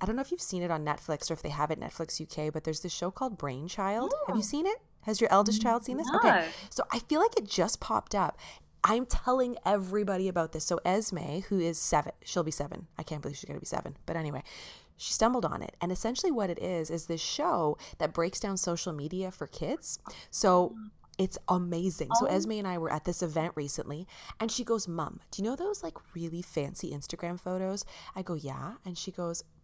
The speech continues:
Speaker 1: "P S, she's not on Instagram, so I don't even
Speaker 2: No,
Speaker 1: know how
Speaker 2: she's
Speaker 1: she
Speaker 2: so
Speaker 1: knows
Speaker 2: young.
Speaker 1: this." <laughs> But she's seven.
Speaker 2: <laughs>
Speaker 1: So she's like, she goes, "It takes, like, hours to stage that." And I was like,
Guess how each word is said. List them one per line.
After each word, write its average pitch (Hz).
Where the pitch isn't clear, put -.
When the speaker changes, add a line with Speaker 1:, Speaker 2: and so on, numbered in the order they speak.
Speaker 1:
"P 185
S, 139
she's -
not 220
on 147
Instagram, -
so -
I -
don't 202
even 220
Speaker 2:
No, 143
Speaker 1:
know 143
how 202
Speaker 2:
she's -
Speaker 1:
she -
Speaker 2:
so -
Speaker 1:
knows 208
Speaker 2:
young. 202
Speaker 1:
this." -
<laughs> 453
But 392
she's -
seven. -
Speaker 2:
<laughs> -
Speaker 1:
So 698
she's -
like, 403
she -
goes, 226
"It 226
takes, -
like, 170
hours 151
to 165
stage 147
that." -
And 175
I 208
was 220
like, 185